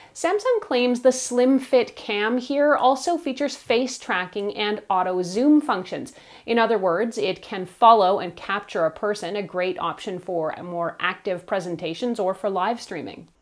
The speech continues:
In my use with it on the MacBook and with Zoom, I didn't notice any face tracking or zooming or adjustments, so my guess is this works best with a Samsung device,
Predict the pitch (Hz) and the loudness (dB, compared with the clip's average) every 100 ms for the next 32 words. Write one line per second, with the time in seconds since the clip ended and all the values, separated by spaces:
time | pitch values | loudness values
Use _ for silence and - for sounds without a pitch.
0 | _ _ - - 220 214 247 190 202 - | _ _ -12 -2 2 2 4 2 2 0
1 | 208 240 233 247 190 175 - 196 208 165 | 0 2 4 4 4 2 0 0 2 0
2 | 185 220 202 196 202 214 214 247 440 262 | 2 0 2 2 2 2 0 -2 -2 0
3 | 175 165 294 294 285 294 - 269 294 - | 0 2 0 0 0 2 2 2 0 -2
4 | 277 285 - 285 285 190 180 156 208 254 | -2 -2 -2 -2 0 0 0 0 2 2
5 | 277 262 180 147 135 196 - 294 311 - | 2 0 0 -2 0 -2 -2 -2 -2 -2
6 | - 220 202 196 190 208 208 208 208 196 | -2 0 0 -2 -4 -2 -2 -2 -4 -4
7 | - 170 - 160 - - 175 - - 185 | -4 -8 -6 -10 -10 -6 -6 -6 -10 -10
8 | 143 - 180 247 277 302 302 302 330 330 | -6 -4 -2 -2 -2 -4 -4 -2 -2 -4